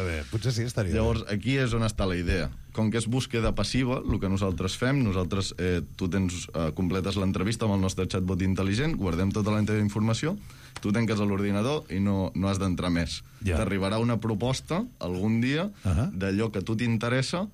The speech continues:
Speaker 2: quan ja t'hagin seleccionat com un candidat molt interessant.
Speaker 1: Ah, ok.
Speaker 2: Llavors tu pots seguir fent la teva vida, no has de buscar, no has d'aplicar, no has de passar primeres entrevistes, que nosaltres ho fem automàticament per tu.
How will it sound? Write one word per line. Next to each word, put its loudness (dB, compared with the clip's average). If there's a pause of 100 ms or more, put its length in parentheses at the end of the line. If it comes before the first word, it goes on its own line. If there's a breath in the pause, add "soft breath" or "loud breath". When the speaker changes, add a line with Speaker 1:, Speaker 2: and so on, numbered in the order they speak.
Speaker 2:
quan 0
ja 2
t'hagin 2
seleccionat 0
com 2
un 2
candidat 2
molt 4
interessant. -2
Speaker 1:
Ah, 4
ok. -2
Speaker 2:
Llavors 0
tu 0
pots 0
seguir 2
fent 2
la 2
teva 2
vida, 0
no 2
has 2
de 2
buscar, 0
no 4
has 0
d'aplicar, 0
no 4
has 0
de 2
passar 2
primeres 4
entrevistes, 0 (420 loud breath)
que 2
nosaltres 2
ho 2
fem 2
automàticament 0
per -2
tu. -4